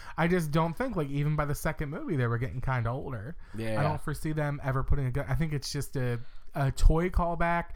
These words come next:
Speaker 1: that, like, for half a second made me super happy, and then for the rest of my life made me angry.
Speaker 2: <laughs>
Speaker 1: And that's just where I'm at with it. I'm not gonna change my mind.
Speaker 2: <laughs>
Speaker 1: Uh,
Speaker 2: Fair
Speaker 1: now,
Speaker 2: enough.
Speaker 1: all that being said,
Speaker 2: <laughs>
Speaker 1: this movie looks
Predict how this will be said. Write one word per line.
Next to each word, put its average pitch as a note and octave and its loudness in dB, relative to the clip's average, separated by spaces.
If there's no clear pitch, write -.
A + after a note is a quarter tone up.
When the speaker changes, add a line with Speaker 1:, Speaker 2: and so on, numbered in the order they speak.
Speaker 1:
that, C#3+ 2
like, C3 0
for - 0
half C#3+ 0
a E3+ 0
second E3 0
made D3 0
me C3+ 0
super C#3 -2
happy, D3+ 0
and C3+ 0
then B2+ 0
for B2+ -2
the A#2+ -2
rest C3 -2
of D3+ 0
my D3 0
life C#3 -2
made B2+ -2
me A#2+ 0
angry. G#2+ -2
Speaker 2:
<laughs> G3+ -2
Speaker 1:
And B2+ -2
that's C#3 -2
just C#3+ -4
where D#3 2
I'm D3 2
at C3 0
with B2 -4
it. A#2+ -4
I'm A#2+ -2
not B2+ 0
gonna B2+ -2
change B2 -2
my A#2+ -2
mind. A2+ -4
Speaker 2:
<laughs> - -6
Speaker 1:
Uh, F3 0
Speaker 2:
Fair F3+ 0
Speaker 1:
now, D3+ 4
Speaker 2:
enough. B2+ -2
Speaker 1:
all B3+ 6
that B3 4
being F#3+ 2
said, A2 0
Speaker 2:
<laughs> D3 0
Speaker 1:
this E3+ 2
movie E3+ 2
looks B2 -2